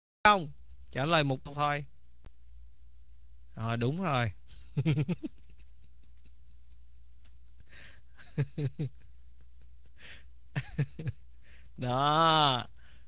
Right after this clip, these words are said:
Quá là đúng ha. Ok, so, the Vietnamese, người nước ngoài, người Việt mà ở nước ngoài thì nó nói là the Vietnamese overseas. Ok. The Vietnamese overseas.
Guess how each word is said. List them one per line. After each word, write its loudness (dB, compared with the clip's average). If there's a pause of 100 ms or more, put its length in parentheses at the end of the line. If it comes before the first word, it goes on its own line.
(160)
Quá 6
là 6
đúng 4
ha. 4 (500)
Ok, 10
so, 6 (540)
the 8
Vietnamese, 10
người 10
nước 10
ngoài, 6
người 8
Việt 12
mà 4
ở 6
nước 4
ngoài 8
thì 8
nó 2
nói 2
là 4 (180)
the 12
Vietnamese 8 (260)
overseas. 8 (240)
Ok. 4 (800)
The 10
Vietnamese 8
overseas. 6